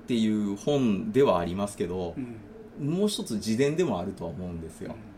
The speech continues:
Speaker 2: うん。
Speaker 1: だから、
Speaker 2: まあだから、あの、しゅ-、出版の人が、編集者が
Speaker 1: うん。
Speaker 2: そういう風にやりたかったらしくて、
Speaker 1: うん。
Speaker 2: まあ、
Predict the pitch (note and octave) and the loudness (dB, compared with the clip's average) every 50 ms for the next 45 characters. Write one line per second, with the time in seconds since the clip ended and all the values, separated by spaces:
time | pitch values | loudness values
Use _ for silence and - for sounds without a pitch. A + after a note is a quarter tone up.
0 | - - - - - - - - - A3+ G#3+ F3 G3+ G3+ F3 D3+ C#3+ C3+ C3+ D3 | -20 -20 -20 -20 -18 -16 -4 0 4 4 6 6 6 6 6 6 4 4 2 -2
1 | - - E3 D3+ D3 C#3+ C#3+ C3+ C3+ C3+ C3+ D3+ E3+ E3+ - - - - - - | -4 -2 -2 0 2 2 0 0 -2 -2 -2 -2 -4 -4 -6 -12 -16 -18 -18 -16
2 | - - - D3+ C3 - - F#3+ F#3 F#3 F#3 F#3 F#3 F3+ - - F#3+ E3 C#3 C3 | -16 -10 -10 -10 -10 -6 -4 -2 0 0 2 0 0 -2 0 0 0 0 0 -2
3 | A#2 G#2+ C#3+ D#3 E3 D3+ - F#3 F3 D#3+ - - - - - - - - - - | -4 -4 -4 -4 -4 -4 -2 -4 -4 -2 -4 -6 -8 -8 -12 -16 -16 -14 -6 -2
4 | A2+ G#2 F#2+ F2+ D3+ D3+ D3 C#3+ C3+ D3+ D#3+ C#3 B2+ A#2 A2 A#2 A#2 - C#3 C3 | -2 0 2 2 4 4 4 4 4 2 2 2 0 0 -4 -8 -8 -8 -8 -10
5 | B2+ B2 - - - C3 B2 A#2 - - - - - - F#3 - - - - - | -10 -10 -12 -10 -8 -8 -8 -8 -10 -12 -14 -16 -10 -6 -4 -2 -2 -2 -2 -2
6 | A2 G2+ F2+ E2+ - - - - - - - - A3 | -2 -2 -2 -6 -10 -14 -16 -18 -18 -16 -6 -2 0